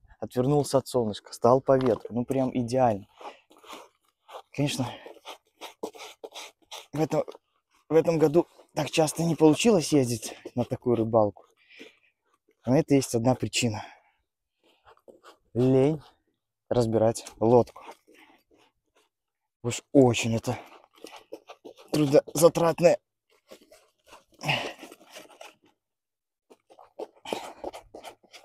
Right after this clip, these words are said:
Ох, занятие. Так. Ну, честно скажу, прям сказать, что прикормка сильно вкусно пахнет,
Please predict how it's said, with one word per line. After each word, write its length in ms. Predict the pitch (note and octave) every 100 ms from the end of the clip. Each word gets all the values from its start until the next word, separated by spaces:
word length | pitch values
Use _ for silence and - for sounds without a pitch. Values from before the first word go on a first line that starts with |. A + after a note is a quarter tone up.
| - - - - - - - - _ _ _ -
Ох, 220 | D3 C#3 - - -
занятие. 880 | A#2 A#2 A#2+ B2 A2 - - - - - - _ _ - - - _ _ _ -
Так. 200 | A#2+ G#2 - - _ _ _ - _ _ - - _ _ _ _ _ _ _
Ну, 120 | C3+ D3
честно 300 | F#3+ F#3 C3+
скажу, 360 | B2+ B2 A2 - _ _ _ - - _ _ _ _ _ _ _ _ _ _
прям 180 | - D3
сказать, 320 | - C3+ C#3+
что 120 | - B2
прикормка 440 | C3+ D#3 D3+ C3
сильно 240 | - C#3
вкусно 300 | - C#3 B2 C3
пахнет, 360 | D#3+ C3+ A#2